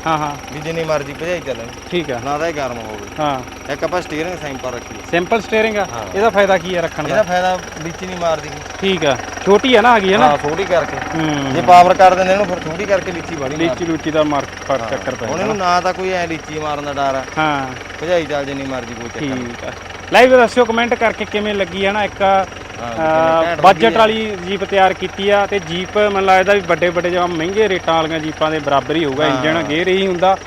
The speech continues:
Speaker 1: ਚਾਸੀ ਹੁੰਦੀ ਆ, ਸ਼ੋ ਲਿਆਓ, ਕਹਿ ਲਓ ਮੇਕਅਪ ਕਰਨਾ ਜਿੰਨਾ ਮਰਜ਼ੀ ਕਰ ਲਾ, ਮੈਨੂੰ ਨਹੀਂ
Speaker 2: ਉਹਦੇ
Speaker 1: ਲੱਗਦਾ
Speaker 2: ਉੱਤੇ ਤਾਂ
Speaker 1: ਇਦੋਂ
Speaker 2: ਜਿਹੜਾ ਕੋਈ ਮਰਜ਼ੀ
Speaker 1: ਹਾਂ,
Speaker 2: ਲੱਗੇ।
Speaker 1: ਉੱਤੇ ਲਾ ਲਾ ਜਿਹੜਾ ਮਰਜ਼ੀ ਲਾ ਲਾ, ਪਰ ਮੈਂ ਕਹਿੰਦਾ ਵੀ ਇਹੋ ਜਿਹੀ ਇੱਕ, ਅਹ, ਸਿੰਪਲ ਜਿਹੀ ਜੀਪ ਬਹੁਤ ਵਧੀਆ ਲੱਗਦੀ ਹੈ ਨਾ।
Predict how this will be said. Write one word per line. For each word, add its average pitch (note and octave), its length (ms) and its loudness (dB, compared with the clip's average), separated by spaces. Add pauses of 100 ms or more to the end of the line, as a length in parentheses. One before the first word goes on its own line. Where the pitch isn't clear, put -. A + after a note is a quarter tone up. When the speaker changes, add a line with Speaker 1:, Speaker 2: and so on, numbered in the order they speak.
(300)
Speaker 1:
ਚਾਸੀ F3+ 360 2
ਹੁੰਦੀ F#3 260 0
ਆ, F#3+ 180 6 (380)
ਸ਼ੋ G3 480 4
ਲਿਆਓ, F#3+ 260 4
ਕਹਿ G3+ 140 2
ਲਓ G#3+ 120 6
ਮੇਕਅਪ F#3+ 380 2
ਕਰਨਾ F3+ 300 2
ਜਿੰਨਾ F3 200 0
ਮਰਜ਼ੀ D#3 440 0
ਕਰ E3 200 4
ਲਾ, E3+ 100 2
ਮੈਨੂੰ E3 220 0
ਨਹੀਂ F3 100 2
Speaker 2:
ਉਹਦੇ C#3 100 4
Speaker 1:
ਲੱਗਦਾ D3 120 2
Speaker 2:
ਉੱਤੇ F3 100 2
ਤਾਂ F#3+ 80 4
Speaker 1:
ਇਦੋਂ F#3 40 6
Speaker 2:
ਜਿਹੜਾ G3 140 2
ਕੋਈ G3 140 -2
ਮਰਜ਼ੀ D#3 280 -4
Speaker 1:
ਹਾਂ, E3+ 120 2
Speaker 2:
ਲੱਗੇ। F3+ 100 2
Speaker 1:
ਉੱਤੇ F#3+ 220 2
ਲਾ F3 120 6
ਲਾ F3 120 6
ਜਿਹੜਾ F3 200 2
ਮਰਜ਼ੀ E3 320 0
ਲਾ E3 140 6
ਲਾ, E3 100 6
ਪਰ E3 160 -2
ਮੈਂ D#3+ 180 -2
ਕਹਿੰਦਾ F3 160 -2
ਵੀ F3+ 80 -2
ਇਹੋ D#3+ 180 0
ਜਿਹੀ E3 160 -2 (260)
ਇੱਕ, D3+ 380 0 (580)
ਅਹ, C3+ 140 -2
ਸਿੰਪਲ G#3 400 2
ਜਿਹੀ G3+ 100 -4
ਜੀਪ F#3+ 240 -4
ਬਹੁਤ F#3+ 280 2
ਵਧੀਆ G3 220 4
ਲੱਗਦੀ C3 320 2
ਹੈ D3 60 2
ਨਾ। F#3+ 140 0